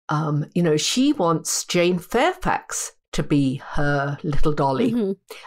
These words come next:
Speaker 1: and mess her around and get her a job,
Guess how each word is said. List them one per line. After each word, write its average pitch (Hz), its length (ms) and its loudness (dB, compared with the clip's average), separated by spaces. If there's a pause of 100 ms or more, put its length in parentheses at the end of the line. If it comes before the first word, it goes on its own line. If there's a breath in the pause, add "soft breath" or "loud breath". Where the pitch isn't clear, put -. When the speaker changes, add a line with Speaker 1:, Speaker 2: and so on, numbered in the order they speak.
Speaker 1:
and 147 220 0 (260)
mess 165 340 2
her 131 200 0
around 131 640 0 (300 loud breath)
and 156 180 0
get - 240 0
her 147 220 0
a 143 100 2
job, 139 500 -2